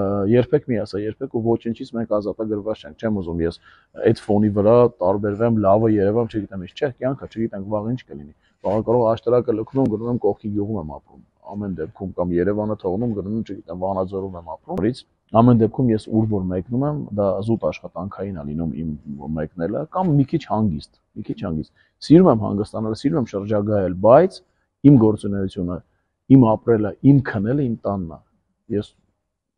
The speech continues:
նոր կրկնեցի, որովհետև ես ուրիշտեղ ոչ մի տեղ տուն չունեմ, վարձած տուն էլ չունեմ։ Եթե գնում եմ մի քանի օր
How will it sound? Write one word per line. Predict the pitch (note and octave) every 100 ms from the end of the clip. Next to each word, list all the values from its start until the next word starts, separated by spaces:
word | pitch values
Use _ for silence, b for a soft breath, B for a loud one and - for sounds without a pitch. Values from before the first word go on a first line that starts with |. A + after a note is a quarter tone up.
| - G2+ F#2+ G#2+
նոր | A2 A2
կրկնեցի, | A2 G2+ F#2 G#2 E3
որովհետև | C#3+ A#2+ C#3 B2+
ես | A#2 B B -
ուրիշտեղ | C#3 B2 E3+ B2
ոչ | B2+
մի | B2
տեղ | A2 D3
տուն | - C#3
չունեմ, | C3 G#2 F2+
վարձած | B2+ C#3 - C#3+ C3
տուն | A2+ F#2+
էլ | F2
չունեմ։ | E2+ D#2 C#2+ _ _ -
Եթե | B2+ A#2+
գնում | C3 C#3+ F#3
եմ | D#3
մի | C3
քանի | C3 B2
օր | D3